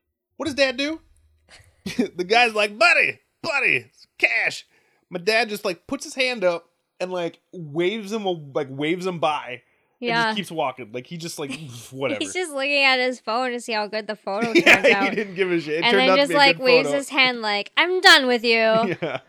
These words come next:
Speaker 1: I got what I needed. <laughs> Your services are no longer needed.
Speaker 2: And
Speaker 1: To
Speaker 2: that's when
Speaker 1: which
Speaker 2: you educated
Speaker 1: I
Speaker 2: him.
Speaker 1: had to tell him, like, "Dad, when we go to L A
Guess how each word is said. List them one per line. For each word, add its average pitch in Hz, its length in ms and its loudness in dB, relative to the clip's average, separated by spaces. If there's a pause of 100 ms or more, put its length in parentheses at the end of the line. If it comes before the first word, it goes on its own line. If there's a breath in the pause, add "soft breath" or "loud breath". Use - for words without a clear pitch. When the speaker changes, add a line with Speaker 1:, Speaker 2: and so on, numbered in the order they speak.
(160)
Speaker 1:
I 175 60 -8
got 156 320 -4
what 135 140 -6
I 120 80 -8
needed. 220 500 -4 (100)
<laughs> 160 1500 -14
Your 170 120 -8
services 165 640 -8
are 170 80 -8
no 151 160 -8
longer 143 380 -8
needed. 131 400 -10 (120)
Speaker 2:
And 214 120 -8
Speaker 1:
To 240 60 0
Speaker 2:
that's 226 100 0
when 156 100 2
Speaker 1:
which 139 100 -4
Speaker 2:
you 269 200 -4
educated 254 720 -6
Speaker 1:
I 180 40 -8
Speaker 2:
him. 151 60 -6
Speaker 1:
had 151 80 -2
to 151 60 -8
tell 160 220 -6
him, 110 160 -10
like, 107 220 -14
"Dad, 120 180 -4
when 107 80 -10
we 110 60 -16
go 120 120 -8
to 120 100 -8
L 117 160 -6
A 107 260 -8